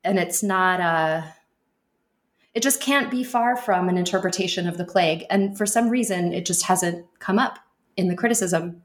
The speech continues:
before this. And so positioning the Algerian context between U S neo-empire and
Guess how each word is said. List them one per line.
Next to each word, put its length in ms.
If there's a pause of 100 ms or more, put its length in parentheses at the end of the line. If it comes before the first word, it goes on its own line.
before 300
this. 320 (420)
And 140
so 360 (560)
positioning 600
the 80
Algerian 480
context 500
between 520
U 120
S 200
neo-empire 840
and 360